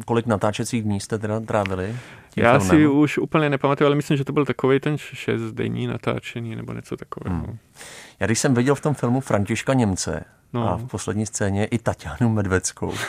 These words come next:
Speaker 2: <laughs>
Speaker 1: tak jsem si říkal, oba dva velezkušení herci, tak jsem si říkal, že jim to za to stálo, jako přijít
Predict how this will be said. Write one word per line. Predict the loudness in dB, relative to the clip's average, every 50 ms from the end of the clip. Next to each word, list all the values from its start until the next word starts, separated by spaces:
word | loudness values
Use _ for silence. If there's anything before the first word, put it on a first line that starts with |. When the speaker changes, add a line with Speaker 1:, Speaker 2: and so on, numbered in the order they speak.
| 0 0 0 0 -2 -6 -8 -10
Speaker 2:
<laughs> | -10 -14 -18 -20 -20 -20 _ _ _ -10 -6
Speaker 1:
tak | -6 -4 -2 0
jsem | 0 0
si | 2 2 2 2
říkal, | 2 0 -2 0 0 2 2 2 0 -2 -4 -8 -10 -14 _ _ _ _
oba | _ -10 -6 -2 0 0
dva | 0 2 2 0 0 0
velezkušení | -2 -2 -2 0 0 -2 -4 -6 -6 -4 -2 0 0 0
herci, | -2 -4 -6 -6 -8 -8
tak | -8 -8 -8
jsem | -6 -6
si | -4 -4
říkal, | -4 -2 -2 -2 -2 -2
že | -2 -2 -2
jim | 0 0 0 -2 -4 -6 -10 -6
to | -4 -2
za | -2 -2
to | -2 -4
stálo, | -4 0 2 2 2 2 2 0 -2 -2 -4 -6 _
jako | -6 -6 -4 -4 -6 -6 _ _ _
přijít | -8 -4 0 0 0 0 0 -2 -6 -12